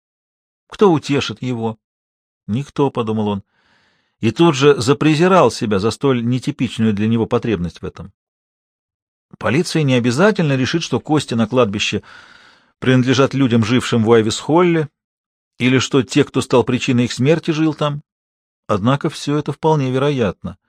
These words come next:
и правдоподобнее всего. О существовании кладбища известно не было, а вдоль дороги хвойный лес отделён от обочины забором из плотно пригнанных досок.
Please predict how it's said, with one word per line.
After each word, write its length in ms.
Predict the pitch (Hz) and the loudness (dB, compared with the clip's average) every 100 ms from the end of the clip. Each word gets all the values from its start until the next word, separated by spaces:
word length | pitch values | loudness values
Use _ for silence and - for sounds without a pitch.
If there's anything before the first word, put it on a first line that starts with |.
| _ _ _ _ _ _ _ _ - | _ _ _ _ _ _ _ _ -6
и 100 | 107 | 0
правдоподобнее 760 | 127 120 123 147 143 104 113 | 0 0 0 0 0 0 0
всего. 420 | - 127 107 80 - _ _ _ _ _ _ _ _ _ | -2 -6 -6 -6 -10 _ _ _ _ _ _ _ _ _
О 120 | 104 | -2
существовании 680 | - - 123 127 127 143 127 | -2 -6 -4 -2 0 2 0
кладбища 480 | 143 143 117 - 123 | 2 0 0 -4 -4
известно 380 | 110 127 - 117 | -2 -2 0 0
не 200 | 151 185 | 0 0
было, 260 | 131 101 - | 2 0 0
а 220 | 101 98 | 0 0
вдоль 280 | 98 131 110 | 0 0 2
дороги 380 | 120 160 131 | 2 2 0
хвойный 380 | 98 110 117 113 | -4 -2 0 0
лес 220 | 117 107 | 0 0
отделён 420 | 107 95 113 117 117 | -2 -2 0 0 -2
от 180 | 107 113 | -4 -2
обочины 400 | 107 117 110 104 | -2 -2 -2 0
забором 480 | 110 110 175 170 - | 0 0 0 0 -4
из 180 | 117 | -10
плотно 320 | - 123 - 101 | -4 -4 -4 -6
пригнанных 420 | 117 92 101 92 | -4 -2 -4 -2
досок. 340 | 98 85 - | -4 -4 -12